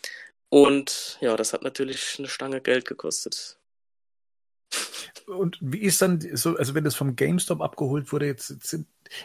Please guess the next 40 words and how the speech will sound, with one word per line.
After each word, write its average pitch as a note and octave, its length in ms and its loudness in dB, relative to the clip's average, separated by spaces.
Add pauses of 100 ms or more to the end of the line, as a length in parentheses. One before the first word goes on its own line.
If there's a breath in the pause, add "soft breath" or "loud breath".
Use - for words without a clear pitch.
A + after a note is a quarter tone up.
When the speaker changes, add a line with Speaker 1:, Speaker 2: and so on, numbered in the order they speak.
(140 loud breath)
Speaker 2:
ist - 100 4
das G#3 120 6
dann G3 100 2
noch F#3 100 0
so - 100 0
im E3+ 120 2
besten D#3+ 340 2
Zustand? - 640 -2
Jetzt - 180 -4
grad - 200 -2
kriegt - 240 -6
man D3+ 100 0
so C3 140 -2
mit D3 200 -2
Walmart, C#3 580 0
äh, - 20 -8
und, A#2+ 960 -4
und C3 260 -8
gerade C3 220 -4
das A2+ 280 -4
amerikanische C3+ 520 -2
Amazon C3 360 2
zum - 120 0
Beispiel A#2 240 0
sind A2+ 240 -4
nicht A#2 160 -4
grad A2+ 180 0
zimperlich, A2+ 520 2
was, - 320 -4
was C#3 160 2
Speaker 1:
Mhm. C3 40 6
Speaker 2:
den A2+ 120 0
Versand A2 360 -4
von A2 180 0
solchen, A2 460 -2 (520 loud breath)
äh, A2 120 0
Collectibles A2+ 540 -2
angeht. A#2 420 -2 (340 loud breath)
Speaker 1:
Ja. C3+ 80 2
Speaker 2:
Ähm, C3+ 340 -4